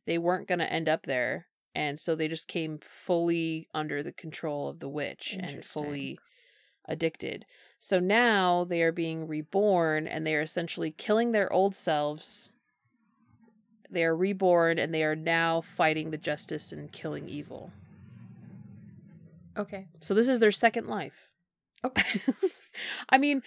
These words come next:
Speaker 1: I think obviously, like, a lot of it was because with the member change and the,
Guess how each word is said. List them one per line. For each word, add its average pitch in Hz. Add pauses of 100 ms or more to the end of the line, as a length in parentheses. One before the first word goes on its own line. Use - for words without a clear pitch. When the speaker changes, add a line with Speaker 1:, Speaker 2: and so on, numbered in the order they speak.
(220)
Speaker 1:
I 240
think 269
obviously, 208
like, 190
a 185
lot 175
of 185
it 185
was 175
because 160
with - (180)
the 185
member 160
change 165
and 156 (220)
the, -